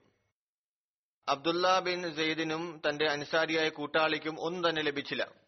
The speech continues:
പിന്നെ റസൂലുള്ളാഹി സ്വല്ലല്ലാഹു അലൈഹി വസല്ലം ഒരു തുണിയിൽ തന്റെ മുടി വടിച്ചിട്ടു, അതും ആളുകളിൽ വിതരണം ചെയ്തു. അതിനുശേഷം തന്റെ നഖം മുറിച്ചു, അത് അബ്ദുല്ലാ ബിൻ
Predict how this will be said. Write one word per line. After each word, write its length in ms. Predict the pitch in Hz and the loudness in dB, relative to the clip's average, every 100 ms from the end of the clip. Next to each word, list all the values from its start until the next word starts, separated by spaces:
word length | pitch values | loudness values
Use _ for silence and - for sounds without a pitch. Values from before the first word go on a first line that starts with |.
| _ | _
പിന്നെ 180 | 131 143 | -4 -2
റസൂലുള്ളാഹി 360 | 151 165 180 180 | -2 0 2 2
സ്വല്ലല്ലാഹു 280 | 175 165 | 2 2
അലൈഹി 180 | 160 156 | 2 0
വസല്ലം 480 | 170 147 143 165 - | 0 0 0 -4 -8
ഒരു 80 | 143 | -6
തുണിയിൽ 580 | 160 151 165 131 135 160 _ _ _ _ _ _ _ _ _ _ _ 135 | -4 -2 0 0 -2 -14 _ _ _ _ _ _ _ _ _ _ _ -2
തന്റെ 160 | 143 | 0
മുടി 460 | 151 151 165 151 127 | 0 0 0 0 -4
വടിച്ചിട്ടു, 640 | - 135 131 147 147 147 - _ _ _ _ _ _ - | -2 -2 -2 -4 -4 -8 -10 _ _ _ _ _ _ 0
അതും 380 | 147 170 156 | 2 2 4
ആളുകളിൽ 360 | 151 160 160 160 | 4 4 0 0
വിതരണം 400 | 147 147 147 143 | 0 0 0 0
ചെയ്തു. 380 | 131 127 151 - _ _ - | -2 -4 -8 -14 _ _ -4
അതിനുശേഷം 680 | 139 160 156 160 156 156 151 | -2 -2 0 0 0 -4 -4
തന്റെ 120 | 151 | 0
നഖം 320 | 143 139 175 | 2 2 -2
മുറിച്ചു, 380 | 147 123 127 139 _ _ _ _ _ _ - | -4 -6 -10 -14 _ _ _ _ _ _ -6
അത് 180 | 131 | 2
അബ്ദുല്ലാ 420 | 147 139 156 165 165 | 2 2 2 4 4
ബിൻ 280 | 160 165 | 0 -4